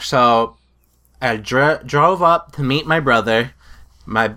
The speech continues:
and then I park at his apartment, and then he drives me and him to the C V S parking lot that, uh, allows people to park there for concerts.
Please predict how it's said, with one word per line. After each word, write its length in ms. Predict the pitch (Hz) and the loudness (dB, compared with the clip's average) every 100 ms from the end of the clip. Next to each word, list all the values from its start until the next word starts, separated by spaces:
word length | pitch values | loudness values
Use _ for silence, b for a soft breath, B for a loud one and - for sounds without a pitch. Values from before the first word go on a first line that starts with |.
| - - | -14 -8
and 120 | 127 | -4
then 100 | 117 | 0
I 80 | 113 | -2
park 300 | 127 151 151 | 0 -2 0
at 160 | 180 147 | -4 0
his 280 | 156 139 | 0 0
apartment, 580 | 135 131 123 120 113 117 117 | -4 0 0 0 -4 -6 -6
and 140 | 110 | -4
then 100 | 110 | -4
he 160 | 131 135 | -4 -4
drives 560 | 123 120 127 123 120 - | 0 2 2 0 -8 -12
me 480 | 113 120 113 104 - b b b b | -6 -4 -4 -6 -10 b b b b
and 140 | 107 | -12
him 380 | 113 98 95 95 _ _ | -8 -6 -8 -10 _ _
to 480 | - 107 101 98 - _ _ _ | -8 -4 -4 -6 -10 _ _ _
the 520 | 98 98 92 90 95 - | -12 -8 -6 -6 -10 -14
C 320 | - - 135 | -10 -4 -2
V 260 | 127 127 127 | -2 -2 0
S 180 | 117 - | 0 -2
parking 520 | - 113 120 147 147 | -4 -2 -2 -4 -4
lot 320 | 151 165 180 - - B B B B - | 0 0 -2 -8 -18 B B B B -4
that, 320 | 113 107 104 101 | 0 0 -2 -2
uh, 420 | 98 92 90 87 - _ _ _ - _ _ _ _ - | 0 0 -2 -6 -14 _ _ _ -20 _ _ _ _ -8
allows 580 | 104 98 104 110 104 - | -6 -2 0 0 0 -4
people 360 | - 117 117 | -8 -6 -4
to 60 | 101 | -4
park 380 | - - 104 - | -6 -8 -8 -4
there 160 | 123 | -6
for 140 | 120 107 | -4 -6
concerts. 720 | - 90 95 139 143 - | -6 -8 -6 -6 -6 -8